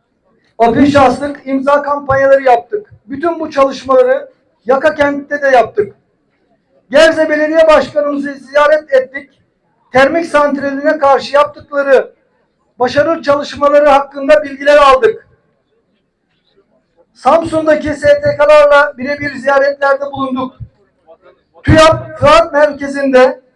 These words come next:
yüzlerce insanın bulunduğu programlara katılıp orada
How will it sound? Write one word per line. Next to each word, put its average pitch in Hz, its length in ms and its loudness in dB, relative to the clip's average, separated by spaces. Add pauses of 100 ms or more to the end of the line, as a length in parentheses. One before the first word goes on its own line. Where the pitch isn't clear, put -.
(300)
yüzlerce 302 640 2
insanın 285 420 -2
bulunduğu 262 480 -2
programlara 285 640 2
katılıp 294 460 -4 (340)
orada 302 600 2